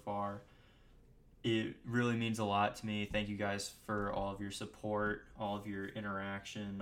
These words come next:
on Twitter, Facebook, all that. And thank you for obviously streaming the podcast on Spotify, Stitcher. Um,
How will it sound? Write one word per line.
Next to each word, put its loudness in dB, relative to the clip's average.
on -6
Twitter, -2
Facebook, 0
all 2
that. 2
And -2
thank -2
you 0
for 0
obviously 2
streaming 0
the -2
podcast 0
on -2
Spotify, 0
Stitcher. -4
Um, -6